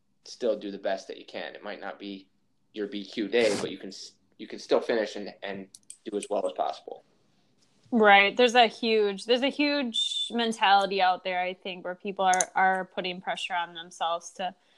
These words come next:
Speaker 2: to B Q. I'm not sure if it's because of social media or people wanting to, like, fit in and say, "I've qualified for Boston." I mean, it's, it's a great thing to say, like, a title, you know, some sort of, like, group of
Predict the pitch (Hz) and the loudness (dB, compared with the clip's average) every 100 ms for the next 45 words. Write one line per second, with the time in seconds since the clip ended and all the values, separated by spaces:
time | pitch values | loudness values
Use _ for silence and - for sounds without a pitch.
0 | _ - 208 226 208 - 214 202 202 196 | _ -4 0 0 0 0 2 4 2 2
1 | - - - 214 220 214 208 - 214 202 | 0 -4 -2 2 2 0 -2 -2 -2 -2
2 | 208 190 - - 196 196 190 185 196 190 | -2 -4 -6 -6 -4 -4 -6 -4 -4 -4
3 | 202 208 220 220 220 214 208 208 185 190 | -4 0 4 6 10 12 10 8 4 -4
4 | 190 202 202 196 196 190 180 180 - - | -8 -12 -10 -8 -8 -6 -4 -6 -8 -6
5 | 214 208 208 202 196 - 196 196 196 196 | -4 -4 -6 -8 -12 -4 0 2 2 -2
6 | _ _ _ - 202 196 214 185 196 208 | _ _ _ 2 2 4 2 2 -2 -2
7 | 196 190 185 208 196 - 202 208 196 190 | 0 2 0 -8 -10 -8 -6 -6 -4 -6
8 | - - - 208 196 202 196 185 - 196 | -8 -14 -8 -6 -4 -2 -2 -2 -4 -4
9 | 190 - 190 180 175 175 175 - 202 196 | -4 -2 0 0 -2 -4 -6 -2 2 4
10 | 185 185 185 185 185 175 185 190 175 - | 4 4 2 0 -6 -6 -6 -6 -8 -10
11 | - - 202 196 180 180 180 - - 190 | -14 -12 -8 -6 -2 -4 -6 -14 -8 -6
12 | 185 190 208 214 196 175 175 | -6 0 2 4 2 -2 -4